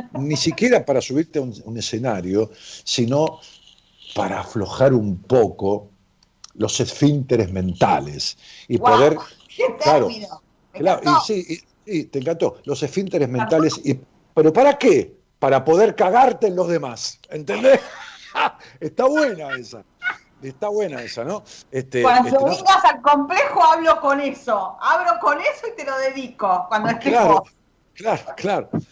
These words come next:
Speaker 1: ¿Eh? Aflojar los esfínteres mentales, porque viste que uno dice, "Yo he hecho teatro, he dirigido teatro, he actuado", bueno, este, y uno, el teatro te sirve, el cuerpo, la expresión, viste, hay, uno lo manda como terapeuta, eh, para,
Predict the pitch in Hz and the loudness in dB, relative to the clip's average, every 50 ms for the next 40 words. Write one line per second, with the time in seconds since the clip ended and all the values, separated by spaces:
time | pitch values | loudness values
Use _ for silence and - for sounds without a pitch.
0 | _ _ - - 196 220 214 - - - - - - - 254 254 233 190 - 180 | _ _ -10 -6 -6 -6 -6 -6 -10 -6 -4 -4 0 0 0 0 0 -2 -2 -6
1 | - - 226 226 202 196 170 160 147 156 156 151 247 214 165 147 143 139 - - | -6 -6 -8 -8 -6 -6 -4 -4 -4 -4 -2 0 2 2 4 2 2 0 -2 -14
2 | - - 160 160 - 175 170 170 175 180 180 - - 160 120 - - _ _ _ | -12 -8 -6 0 2 2 2 2 0 -2 -2 -2 -2 -4 -4 -4 -10 _ _ _
3 | _ _ _ _ - 107 147 165 170 156 135 - 120 104 - 147 151 135 143 147 | _ _ _ _ -6 0 2 4 4 4 4 2 -2 0 2 4 4 6 4 4
4 | - - - 104 117 120 127 117 110 - 135 135 143 139 - 175 147 113 127 131 | 0 -2 -4 -4 -2 -2 -4 -4 -6 -6 -4 -4 -4 -4 -2 -2 0 0 0 -2
5 | - 117 131 147 143 - - 135 143 147 139 131 123 127 139 127 104 - - - | 0 2 2 2 2 2 2 4 4 4 4 2 2 2 2 2 0 -8 -14 -20
6 | - - - - - - 123 104 95 120 147 156 151 - - _ _ _ _ - | -10 -6 -6 -6 -4 -4 -6 -4 -4 -8 -6 -6 -8 -10 -12 _ _ _ _ -18
7 | - 139 120 - 208 156 143 151 - 160 131 110 139 - - 139 135 131 123 123 | -18 -16 -6 -2 2 2 2 2 0 -4 -6 -6 -6 -6 -4 -6 -6 -4 0 0
8 | 120 113 104 - - 127 123 123 120 95 - 113 110 117 113 107 - - 123 113 | 0 0 -2 -2 0 2 4 2 2 0 0 0 2 2 0 -2 -2 -2 -2 -2
9 | - - 131 123 117 117 117 117 117 117 110 110 107 101 117 113 - 127 104 - | 0 0 2 4 4 4 4 4 2 2 0 -2 -4 -4 -4 -2 2 0 0 0
10 | - - - - - 98 107 - - - - _ _ - - 120 123 117 113 113 | -2 -20 -16 -10 -6 -6 -6 -6 -6 -12 -20 _ _ -8 -4 0 0 2 2 0
11 | 107 131 143 131 123 110 107 107 104 107 95 113 110 117 - 120 120 135 135 147 | 0 0 0 2 2 0 0 -2 -4 -4 -2 0 0 2 4 4 2 2 4 2
12 | 147 127 107 87 - - - 98 87 - - 101 98 - | 2 2 2 0 -4 -6 -8 -10 -8 -4 -2 -2 -2 -2